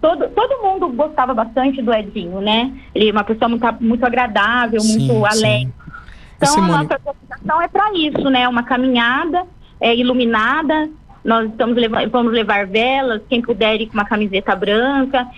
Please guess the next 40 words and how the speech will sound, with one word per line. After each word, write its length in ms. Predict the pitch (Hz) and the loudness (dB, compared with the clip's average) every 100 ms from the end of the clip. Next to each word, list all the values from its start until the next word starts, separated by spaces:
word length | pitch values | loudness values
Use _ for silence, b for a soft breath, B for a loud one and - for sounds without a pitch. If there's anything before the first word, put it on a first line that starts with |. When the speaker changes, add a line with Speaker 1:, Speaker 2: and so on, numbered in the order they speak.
| B | B
Speaker 1:
E 80 | 262 | -4
cada 320 | 247 294 294 | 0 2 0
pessoa 420 | 339 359 359 320 285 | 0 -2 0 0 0
que 140 | 330 | -2
tem 200 | - 302 | 0 2
um 140 | 302 | 2
ente 380 | 285 285 302 302 | 2 0 -2 0
envolvido 560 | 285 285 262 247 285 294 | 0 0 0 0 0 0
no 60 | |
acidente 440 | 170 269 247 247 262 | 0 0 -2 -2 -2
de 100 | 277 | -4
trânsito, 500 | - 277 311 320 359 B B B B | 0 0 0 -2 -4 B B B B
levar 400 | - 381 359 403 415 | 0 2 2 0 2
uma, 180 | 381 320 226 | 0 0 0
uma 180 | 302 | 0
placa, 720 | 311 277 254 269 302 294 254 226 | 0 0 0 0 -2 -2 -2 0
o 120 | 254 | 2
nome, 540 | 240 233 269 294 262 | 2 2 0 0 0
uma 180 | 247 254 262 | 0 0 0
folha, 500 | - 277 330 339 240 240 B - | 0 2 2 0 -2 -6 B -4
pra 140 | - | -2
que 100 | 294 | 0
a 100 | 330 | 0
gente 280 | 320 330 294 | 0 0 0
lembre, 600 | 359 311 330 415 302 - | 0 0 0 -2 0 0
né, 200 | 269 262 320 | 2 2 2
a 100 | 302 | 0
memória 420 | 294 285 240 247 | 0 0 0 0
daqueles 380 | 240 240 226 233 | -2 -2 -4 -4
que 80 | 240 | -8
se 160 | 233 311 | -4 -4
foram 520 | - 311 349 403 370 302 | 0 0 2 0 -2 0
e 180 | 339 | 0
os 200 | 381 392 - | 0 -2 -2
que 120 | 370 | -4
estão, 500 | 359 - 311 311 294 B B - | -2 0 0 0 -6 B B -2
é, 120 | 254 | 0
presentes 520 | 277 285 269 277 285 | 0 0 -2 0 0
entre 220 | 269 302 | 0 0
nós 400 | 302 277 294 370 | 2 0 0 -4